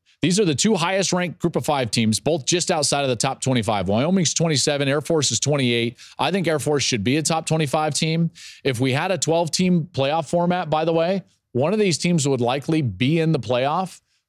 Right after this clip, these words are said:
probably the twelfth seed, pl-, probably having to go to the number five team in the country, which would be, like, Ohio State or Penn State. Uh, I would pretty much love that.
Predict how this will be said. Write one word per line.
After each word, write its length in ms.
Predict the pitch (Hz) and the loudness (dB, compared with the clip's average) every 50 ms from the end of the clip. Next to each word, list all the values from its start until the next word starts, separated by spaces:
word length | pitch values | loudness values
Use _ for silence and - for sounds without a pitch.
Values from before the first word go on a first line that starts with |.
| _ | _
probably 320 | - 135 135 151 180 180 180 | -4 -2 -2 0 2 2 2
the 120 | 160 160 | 2 0
twelfth 360 | 127 - 143 156 165 160 135 | 0 0 0 0 0 0 -2
seed, 420 | - - - 156 160 160 165 156 139 | -2 -2 -2 0 0 0 0 -2 -2
pl-, 240 | - - 135 151 151 | -2 -2 -2 -2 -2
probably 280 | 139 131 147 165 160 | -2 0 0 0 0
having 240 | 151 156 160 160 147 | -2 -2 -2 -2 0
to 80 | 143 127 | -2 0
go 340 | 113 123 123 131 143 147 | 0 0 0 2 2 0
to 120 | 143 - 147 | 0 -2 -2
the 140 | 135 135 131 | 0 0 0
number 240 | 127 135 143 143 | 0 0 0 -2
five 380 | 127 - 143 135 143 143 139 127 | -2 0 0 0 0 0 -2 -2
team 160 | - 156 147 | -2 -2 0
in 40 | 143 | 0
the 60 | 135 | 0
country, 380 | 107 131 131 135 127 143 147 143 | 0 -2 -2 -2 -2 -2 -2 0
which 180 | 139 135 113 | 0 -2 -2
would 140 | - 127 113 | -2 -4 -2
be, 140 | 107 131 131 | -2 -2 0
like, 420 | 131 127 123 120 117 98 - - _ _ _ _ _ _ _ _ _ - - | 0 0 0 0 -2 -4 -8 -14 _ _ _ _ _ _ _ _ _ -8 -6
Ohio 280 | 117 110 131 143 135 | -4 -2 -2 -2 -2
State 320 | 123 - - 143 139 143 131 | -2 -2 -2 -2 0 0 -2
or 60 | 120 | -2
Penn 220 | - 131 131 139 | -2 -2 0 0
State. 420 | 135 - - 143 135 143 147 - _ _ | 0 0 0 -2 -2 -2 -2 -4 _ _
Uh, 360 | - 123 117 117 113 113 120 - - | -2 0 0 0 0 -2 -2 -2 -2
I 80 | 113 | -2
would 180 | 117 123 117 107 - _ _ _ _ | 0 0 -2 -4 -8 _ _ _ _
pretty 420 | - 147 147 131 123 117 110 - _ _ _ _ _ | -4 -2 0 0 0 0 -2 -4 _ _ _ _ _
much 240 | - 120 117 - - | -2 -2 0 0 0
love 300 | 117 117 117 110 95 92 | 0 0 0 0 0 0
that. 300 | 92 90 85 85 87 | 0 -2 -2 -2 -6